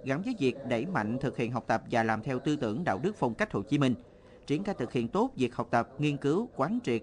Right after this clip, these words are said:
các hội nghị trung ương trong toàn Đảng bộ. Toàn huyện có tám mươi ba đảng viên được phát triển mới, nâng tổng số đảng viên trong toàn Đảng bộ trên hai ngàn bốn trăm người.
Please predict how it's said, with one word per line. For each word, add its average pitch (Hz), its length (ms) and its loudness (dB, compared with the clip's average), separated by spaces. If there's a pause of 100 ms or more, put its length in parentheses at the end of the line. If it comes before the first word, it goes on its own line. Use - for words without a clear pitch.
các 240 140 -2
hội 120 140 0
nghị 110 200 0
trung 127 220 -2
ương 135 320 2
trong 120 240 0
toàn 110 200 -2
Đảng 104 160 0
bộ. 107 220 2 (580)
Toàn 151 200 -2
huyện 135 260 0
có 196 100 -4
tám 190 180 -4
mươi 196 100 -2
ba 143 140 2
đảng 127 220 -4
viên 139 360 0
được 120 180 0
phát 208 140 -2
triển 117 160 0
mới, 147 260 4 (280)
nâng 190 140 -2
tổng 131 200 -2
số 185 220 -2
đảng 135 220 -2
viên 139 240 2
trong 135 280 -2
toàn 117 160 0
Đảng 113 160 -2
bộ 113 220 4
trên 123 200 -2
hai 147 200 -2
ngàn 110 280 -2
bốn 139 140 -2
trăm - 180 0
người. 117 200 4